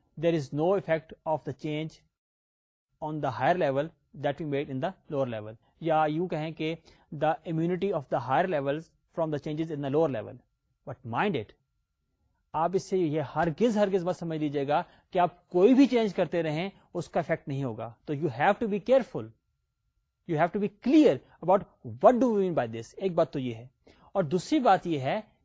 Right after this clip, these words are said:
کہ mind the direction as well۔ جو ہم اس definition کی جب بات کرتے ہیں،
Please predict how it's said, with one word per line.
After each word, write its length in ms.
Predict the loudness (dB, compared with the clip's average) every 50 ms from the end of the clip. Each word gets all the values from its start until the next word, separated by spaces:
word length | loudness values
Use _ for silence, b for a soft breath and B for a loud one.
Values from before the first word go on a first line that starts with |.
| _ -4
کہ 220 | -2 0 0 -2 -4 -8 _ _ -8
mind 360 | -6 -4 -2 0 0 -2 -2
the 200 | -2 -2 -2 -2
direction 480 | 0 0 0 0 0 0 0 -2 0 0
as 240 | 0 -2 -4 -6 -8
well۔ 120 | -12 -12 -14 _ _ _ _ _ _ -4
جو 80 | -4
ہم 80 | -4 -2 -4
اس 240 | -6 -6 -4 0 2 2 2
definition 380 | 2 0 -4 -4 -6 -4 -4 -4
کی 60 | -2
جب 120 | -2 -2 -2
بات 260 | -2 -2 -4 -4 -4
کرتے 300 | -6 -6 -4 -2 -2 -2
ہیں، 140 | -2 -4